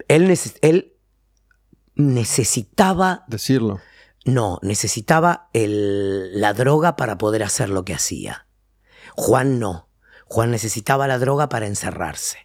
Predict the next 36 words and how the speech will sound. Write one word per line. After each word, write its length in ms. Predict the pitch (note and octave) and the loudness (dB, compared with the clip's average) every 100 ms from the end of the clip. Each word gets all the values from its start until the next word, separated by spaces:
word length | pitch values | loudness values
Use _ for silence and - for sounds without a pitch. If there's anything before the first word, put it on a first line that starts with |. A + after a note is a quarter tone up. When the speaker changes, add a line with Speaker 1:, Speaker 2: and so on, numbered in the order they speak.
| - | -4
Speaker 2:
¿Pero 160 | A#2 - - | -2 -2 -4
por 160 | A2 | -2
qué 80 | A2 | 0
decís 240 | B2+ A#2+ - | 0 0 0
que 180 | B2+ A2 | 0 0
se 120 | A2+ | 0
muere 220 | A#2+ B2 | 2 2
la 100 | A#2 | 2
madre 360 | A#2+ B2 A#2+ A2+ | 2 2 2 2
y 100 | G#2+ | 2
él? 300 | A2+ A#2 - _ - | 0 -2 -6 _ -2
Speaker 1:
Dice 460 | D3 E3 - F#3 | 2 2 4 2
que 240 | C3+ B2 B2+ | 2 -2 0
él 80 | |
es 100 | B2+ | 0
todos 260 | - C3 A2 | 0 0 0
esos 220 | A#2 F#2+ | -2 -4
personajes. 800 | - G2+ F#2+ F#2+ E2+ - E2 - - | -4 -4 -4 -4 -4 -6 -10 -12 -6
O 20 | |
sea, 120 | G#2+ | -4
para 140 | G2 A2 | -2 -2
salir 280 | G#2+ B2+ D3 | 0 0 2
del 140 | B2 | 0
closet. 520 | D3+ C3 - - - - | 0 0 -2 -6 -10 -2
Speaker 2:
Por 140 | B2 | 2
eso, 220 | B2 - G2 | 2 0 -2
yo 60 | |
estaba 160 | G2 A#2+ | 2 2
esperando 260 | B2+ C3+ B2+ | 2 2 2
que 60 | |
la 100 | A#2 | 2
madre 260 | B2 C3 C3 | 2 4 4
se 120 | D#3 | 4
Speaker 1:
Sí, 80 | F3 | 6
Speaker 2:
muriera 340 | F#3+ C#3 C#3+ | 6 4 4
Speaker 1:
claro. 160 | D#3 | 4